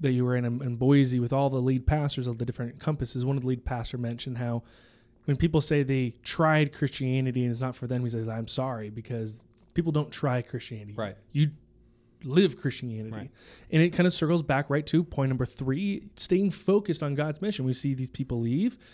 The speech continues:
Speaker 1: knowing that, okay, these people aren't saved, so our mission is to reach them. We don't give
Speaker 2: Mm-hmm.
Speaker 1: up.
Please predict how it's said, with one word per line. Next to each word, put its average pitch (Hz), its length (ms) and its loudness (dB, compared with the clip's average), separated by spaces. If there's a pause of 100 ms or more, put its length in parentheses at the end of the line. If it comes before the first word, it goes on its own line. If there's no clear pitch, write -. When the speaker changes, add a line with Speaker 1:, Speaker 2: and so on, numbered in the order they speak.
(300)
Speaker 1:
knowing 139 180 0
that, 151 80 -4
okay, 196 160 -4
these 151 300 0
people 170 240 -4
aren't 175 180 -4
saved, 196 300 -2
so 185 140 -2
our 185 80 0
mission 196 260 -2
is 214 100 0
to 208 120 0
reach 311 260 2
them. 240 300 0
We 196 80 2
don't 269 120 4
give 202 160 4
Speaker 2:
Mm-hmm. 233 120 4
Speaker 1:
up. 311 260 -4